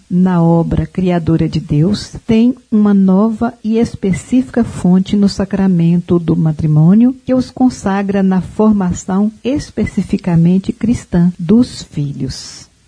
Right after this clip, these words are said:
Também os padrinhos e madrinhas, colaboradores dos pais, com a catequese, né,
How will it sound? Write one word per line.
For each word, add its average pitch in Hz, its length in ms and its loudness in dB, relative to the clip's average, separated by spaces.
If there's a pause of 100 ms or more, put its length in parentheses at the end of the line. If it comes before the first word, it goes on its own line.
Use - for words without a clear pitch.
(120)
Também 285 600 2
os - 160 -6
padrinhos 226 1080 0
e 185 80 -2
madrinhas, 185 1040 -2
colaboradores 180 1200 0
dos 269 320 0
pais, 175 680 -10
com 185 60 -10
a 170 60 -6
catequese, 180 760 -2
né, 196 260 0